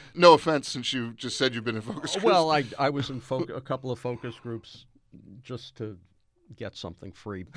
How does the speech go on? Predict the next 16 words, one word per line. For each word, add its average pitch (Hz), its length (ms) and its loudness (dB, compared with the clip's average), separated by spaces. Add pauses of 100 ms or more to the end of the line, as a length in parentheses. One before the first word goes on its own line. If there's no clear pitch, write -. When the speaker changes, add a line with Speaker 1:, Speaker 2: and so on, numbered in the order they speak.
(300)
Speaker 1:
That's 180 140 -8
how 147 100 6
I 139 40 8
Speaker 2:
But, 123 80 2
Speaker 1:
spent 135 220 0
my 107 120 -2
college 110 380 -2
days. 90 260 -14
Speaker 2:
you 180 220 -6
know, 170 240 0
but 147 420 -4
the 151 80 -4
point, 160 300 -4
of 117 100 -12
course, 117 320 -8
is 110 340 -10